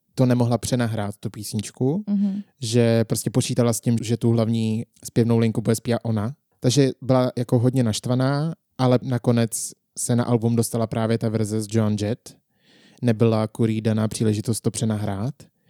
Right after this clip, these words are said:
Speaker 1: protože i zbytek kapely podporoval právě Joan Jett, že to bude zpívat.
Speaker 2: Hmm.
Speaker 1: A jako kompromis teda přišli s tím, že na živácích bude tuhle písničku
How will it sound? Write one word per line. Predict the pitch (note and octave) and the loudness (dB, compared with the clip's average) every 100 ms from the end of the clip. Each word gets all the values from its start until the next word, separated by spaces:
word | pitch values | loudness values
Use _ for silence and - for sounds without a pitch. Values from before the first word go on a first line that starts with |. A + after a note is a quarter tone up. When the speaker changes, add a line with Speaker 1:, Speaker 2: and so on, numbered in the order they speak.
| _ | _
Speaker 1:
protože | - A#2+ A#2+ A2 A#2 | -2 2 2 2 -2
i | A#2 A2+ A2 A2+ A2 A2+ - _ _ A#2+ | -2 0 0 0 0 -2 -6 _ _ -8
zbytek | A2 G#2+ A#2 | -2 -2 -2
kapely | - A2+ A#2 A2 | -4 -2 0 0
podporoval | A2 A2+ - A2 G#2+ | 0 -2 0 0 0
právě | G#2 G#2+ G#2+ | -2 -4 -4
Joan | G#2 G#2+ G#2+ | -2 -2 0
Jett, | G#2+ G2+ | -2 -2
že | G2 G2+ G2 | -2 -2 -2
to | - | -4
bude | G2+ G#2 | -4 -2
zpívat. | - - G2 G2+ D3+ - G#3 | -4 -10 -8 -6 -8 -8 -2
Speaker 2:
Hmm. | G#3 F#3+ G3 - - - _ _ A#2+ | 0 -2 -6 -14 -20 -20 _ _ -2
Speaker 1:
A | A#2 A2+ A2 A2 A2 A2+ _ - | 2 2 0 0 -2 -6 _ 0
jako | C3+ C#3+ | 2 2
kompromis | C#3+ C#3+ C#3 E3+ C3 G#2+ | 2 2 2 2 2 0
teda | B2+ A2+ | 0 0
přišli | - A#2+ D3+ | 0 -2 0
s | C#3+ | -2
tím, | - G#2+ G2+ B2 D#3+ F3+ _ _ C3 | -4 -6 -6 -8 -8 -12 _ _ -2
že | A2+ A#2+ A2+ A2 A2 - | 2 2 4 2 0 0
na | A#2+ A#2+ | 0 2
živácích | D#3 C3 A2+ A2 - A2 D3+ - - _ _ - | 2 2 0 -2 -8 -8 -8 -10 -14 _ _ -8
bude | A#2+ C3 A#2+ A#2+ A2+ - | 2 4 4 2 2 0
tuhle | - C3 B2 | 2 2 2
písničku | B2+ C3 B2 - B2 B2 | -2 -6 -6 2 2 2